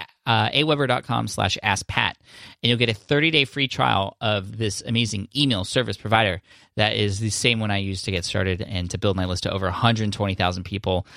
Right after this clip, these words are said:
Probably the best part about A Weber is their customer service. You know, I've had, uh, some integration issues in the past, and, you know, they are super quick,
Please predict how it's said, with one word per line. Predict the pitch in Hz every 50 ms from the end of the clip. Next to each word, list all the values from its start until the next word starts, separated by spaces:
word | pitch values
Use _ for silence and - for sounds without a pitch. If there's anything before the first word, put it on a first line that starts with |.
| - - - - - _ _ _ _ _ _ -
Probably | - - - 370
the | -
best | 139 - -
part | - 120
about | 104 107 95
A | - 98
Weber | 104 104 95 98
is | 92 90
their | 95 90
customer | - 104 92 - 95 92
service. | - - 95 92 - 101 -
You | 107
know, | 107 104
I've | 101
had, | 101 104 107 107 104 101 - -
uh, | - 98 95 95 90
some | 104 - - 110
integration | 120 131 131 135 139 127 - 135 135
issues | 127 113 - 139 131 117 120
in | 113
the | 110
past, | - - 113 127 131 135 131 -
and, | - 113 110 110
you | 110
know, | 110 107
they | 104 110
are | 110 101 98
super | 98 - - - - - 196 185 160 - 156
quick, | 120 - - 120 98 90 - -